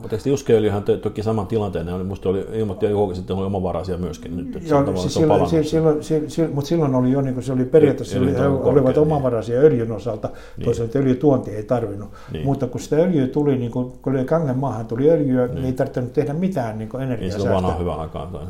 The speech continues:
Speaker 2: Energiasäästöä.
Speaker 1: niin,
Speaker 2: Eli
Speaker 1: niin,
Speaker 2: tää
Speaker 1: niin.
Speaker 2: on, tää pitkä traditio, siis se
Speaker 1: Joo.
Speaker 2: johti, niinku, amerikkalaisten autojen, nehän oli pitkän aikaa siis sellaisia, niinku, verrattuna eurooppalaisiin autoihin, ne ve-, vetäisi kaksi kertaa enemmän polttoainetta sadalla kilometrillä.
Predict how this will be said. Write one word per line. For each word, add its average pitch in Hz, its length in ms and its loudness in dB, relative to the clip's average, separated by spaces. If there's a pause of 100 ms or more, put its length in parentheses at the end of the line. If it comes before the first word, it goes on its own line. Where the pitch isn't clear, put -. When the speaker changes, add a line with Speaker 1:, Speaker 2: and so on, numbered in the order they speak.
Speaker 2:
Energiasäästöä. 110 680 -2
Speaker 1:
niin, 113 100 0
Speaker 2:
Eli 120 80 -2
Speaker 1:
niin, 120 60 -4
Speaker 2:
tää 160 120 2
Speaker 1:
niin. 151 80 0
Speaker 2:
on, 151 60 -4
tää 143 100 -2
pitkä - 280 -4
traditio, 127 520 -2
siis 113 200 -8
se 131 100 0
Speaker 1:
Joo. 95 160 -4 (120)
Speaker 2:
johti, 143 300 0
niinku, 117 200 -6
amerikkalaisten 131 640 -4
autojen, 107 480 -6 (580)
nehän 120 220 -2
oli 127 120 0
pitkän 131 320 0
aikaa 117 260 -2
siis - 200 -12
sellaisia, 110 440 -4
niinku, 113 220 -6
verrattuna 113 380 -6
eurooppalaisiin 110 640 -6
autoihin, 101 520 -8
ne 117 120 -6 (600)
ve-, 123 240 -4
vetäisi - 240 -6
kaksi 131 200 -4
kertaa 107 280 -10
enemmän 104 240 -10
polttoainetta 95 600 -10
sadalla 95 360 -10
kilometrillä. 92 520 -14